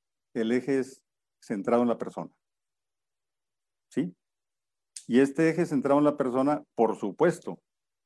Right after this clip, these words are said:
si volvemos a mi comentario, en una pirámide, por ejemplo, la que tenemos aquí, o sea,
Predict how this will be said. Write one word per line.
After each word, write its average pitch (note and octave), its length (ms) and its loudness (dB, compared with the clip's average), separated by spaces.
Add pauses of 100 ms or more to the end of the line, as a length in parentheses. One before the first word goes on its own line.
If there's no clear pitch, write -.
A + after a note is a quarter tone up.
(480)
si A2 360 -2 (500)
volvemos C3+ 520 2
a D#3 80 2
mi C#3+ 160 4
comentario, C3 640 2 (240)
en A2+ 140 0
una C#3 180 2
pirámide, A#2 540 2
por G#2+ 120 -6
ejemplo, A#2+ 280 0
la G#2+ 100 0
que G#2 100 -4
tenemos A#2 360 -2
aquí, G#2 260 -6
o D#2+ 40 -10
sea, G2 260 -4